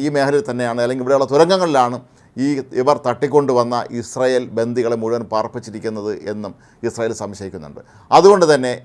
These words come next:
ഇവിടെ ആക്രമിക്കുക, ഈ ഖാൻ യൂനിസിലെ, ആ, പ്രധാനപ്പെട്ട ഇവരുടെ സങ്കേതങ്ങളൊക്കെ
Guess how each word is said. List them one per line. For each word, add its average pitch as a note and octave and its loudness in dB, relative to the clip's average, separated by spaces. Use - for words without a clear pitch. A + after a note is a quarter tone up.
ഇവിടെ E3+ 6
ആക്രമിക്കുക, D3 2
ഈ - 0
ഖാൻ C3 2
യൂനിസിലെ, C#3 -2
ആ, B2+ 6
പ്രധാനപ്പെട്ട C3 -2
ഇവരുടെ C3 0
സങ്കേതങ്ങളൊക്കെ B2+ 0